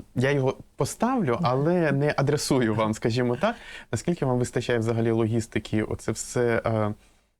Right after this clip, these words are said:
Speaker 1: м, організувати? Тому що це і доставка ліжка, і доставка наві-, навіть крісла,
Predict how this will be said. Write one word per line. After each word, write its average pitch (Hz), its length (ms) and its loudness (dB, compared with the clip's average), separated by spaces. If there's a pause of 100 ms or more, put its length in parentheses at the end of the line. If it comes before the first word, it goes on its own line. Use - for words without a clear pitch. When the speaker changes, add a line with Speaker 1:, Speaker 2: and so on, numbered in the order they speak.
(140)
Speaker 1:
м, 113 800 0
організувати? 123 800 0
Тому 117 260 -2
що 117 220 -2
це 127 460 -2
і 113 280 2
доставка 113 440 -2
ліжка, 110 500 -2
і 110 140 0
доставка 110 460 -4
наві-, 107 300 0
навіть 110 240 0
крісла, 185 360 -2